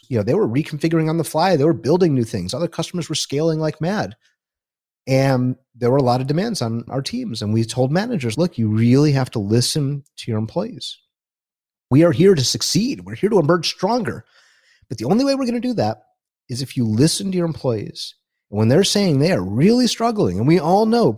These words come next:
everyone has struggled a lot during this pandemic, you need to hear that.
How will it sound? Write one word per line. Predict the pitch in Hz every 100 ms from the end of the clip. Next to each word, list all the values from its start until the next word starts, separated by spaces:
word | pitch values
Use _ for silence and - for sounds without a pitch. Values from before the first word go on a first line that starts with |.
| -
everyone | 156 202 247
has | 233 -
struggled | - 214 196 143
a |
lot | 131 139 190 170 135
during | 131
this | 139
pandemic, | - 147 165 240 110 - _ _ _ _ _ _ _ _
you | 98
need | 190 180
to | 104
hear | - 90 147
that. | 113 - _